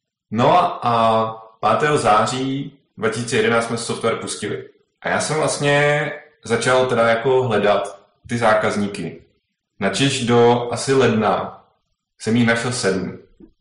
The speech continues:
Tou dobou můj obchodní model byl, že Affilbox stál dva tisíce korun. Jednorázová platba. Ten software běží na našich serverech, my to spravujeme, updateujeme, upravujeme,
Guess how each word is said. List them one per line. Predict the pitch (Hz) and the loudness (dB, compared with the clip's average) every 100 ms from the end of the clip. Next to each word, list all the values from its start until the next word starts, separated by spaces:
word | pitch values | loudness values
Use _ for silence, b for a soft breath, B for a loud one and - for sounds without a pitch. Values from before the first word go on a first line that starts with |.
| _ | _
Tou | 117 120 | -2 0
dobou | 139 151 | 2 2
můj | 143 143 | 2 0
obchodní | 113 131 139 | -2 -2 0
model | 127 117 120 | 2 2 2
byl, | 127 127 123 | 2 0 0
že | 120 120 | 0 0
Affilbox | 113 110 117 120 | -2 -4 -2 -2
stál | - 120 | -2 0
dva | 117 | 0
tisíce | 113 110 - 131 | -2 -6 -6 -6
korun. | 120 107 92 - - b b - _ _ _ - | -2 -2 -2 -6 -16 b b -18 _ _ _ -8
Jednorázová | 107 113 110 113 - 120 | -2 2 4 4 2 0
platba. | 113 95 87 - - - - | 2 0 0 -4 -6 -12 -8
Ten | 110 110 110 110 | -2 0 0 -2
software | 104 117 113 | -4 -2 0
běží | 107 113 | 0 -2
na | 107 | -2
našich | 101 - 117 | -2 -4 -4
serverech, | 120 110 110 | -2 0 0
my | 104 | 0
to | 98 | -2
spravujeme, | 113 - 113 110 110 - | -6 0 2 2 0 -4
updateujeme, | 95 110 107 113 110 | -2 -2 0 -2 -4
upravujeme, | - 110 107 110 104 101 | -4 0 2 4 2 0